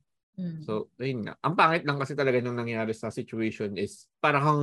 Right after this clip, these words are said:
Speaker 2: binigay, pinaasa ka, hinok ka.
Speaker 1: Mm.
Speaker 2: Ganun. Yun lang talaga, di ba?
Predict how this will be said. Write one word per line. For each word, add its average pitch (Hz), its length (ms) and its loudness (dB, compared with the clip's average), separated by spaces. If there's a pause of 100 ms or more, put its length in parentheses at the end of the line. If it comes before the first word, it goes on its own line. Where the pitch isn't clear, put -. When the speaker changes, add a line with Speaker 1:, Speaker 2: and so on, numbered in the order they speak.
Speaker 2:
binigay, 135 380 0
pinaasa 135 480 0
ka, 104 160 -6 (280)
hinok 165 340 0
ka. 117 320 0
Speaker 1:
Mm. 123 240 -10 (400)
Speaker 2:
Ganun. 107 380 -4
Yun 127 180 -2
lang 131 240 2
talaga, 113 340 0 (160)
di - 140 -16
ba? 127 160 -8